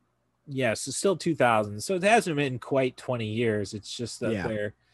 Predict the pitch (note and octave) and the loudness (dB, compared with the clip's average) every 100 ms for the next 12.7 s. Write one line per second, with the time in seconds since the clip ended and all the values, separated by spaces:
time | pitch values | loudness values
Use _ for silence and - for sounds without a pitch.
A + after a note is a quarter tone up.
0 | _ - _ - C#3 D3 B2+ B2+ C#3+ - | _ -20 _ 2 4 4 0 4 4 4
1 | A2 G2 - B2+ A2+ - A2+ A2+ G#2 G2 | -4 -6 2 2 2 2 0 2 -2 -6
2 | - G2+ - C3 G#2+ G2 - G#2 G2+ G#2+ | -8 -10 -6 -6 -4 -6 -4 -4 -4 -8
3 | A2 _ _ _ - A2+ - B2+ A2+ - | -14 _ _ _ -2 -2 0 0 0 -2
4 | - F#2+ G2 _ _ _ _ - G#2+ F2 | -10 -12 -16 _ _ _ _ -10 -8 -8
5 | D2+ A2+ - _ _ _ _ _ _ G#2 | -10 -14 -18 _ _ _ _ _ _ -10
6 | F2+ C2 - _ _ _ - A2 G#2+ G#2 | -10 -10 -16 _ _ _ -4 0 0 0
7 | G2+ A2 _ _ _ _ A#2 A2 G2+ G2 | -6 -16 _ _ _ _ -4 -2 -2 -4
8 | A2 G#2+ - A2 A2 - _ - _ - | -6 -6 -2 -2 -2 -6 _ -20 _ -8
9 | - - D4 A4 - G4+ C4+ D4 A3+ F3+ | 2 6 10 10 8 4 6 8 10 12
10 | F3+ F3+ D3 A#2+ - A#2+ B2 G2 - - | 10 8 0 -2 -4 0 0 -2 -10 -20
11 | - - A3+ A3 C#3 C#3 _ _ _ _ | -8 2 6 6 2 -8 _ _ _ _
12 | _ F3 A3 A#3+ B3 A#3+ A3+ | _ -2 4 6 8 6 4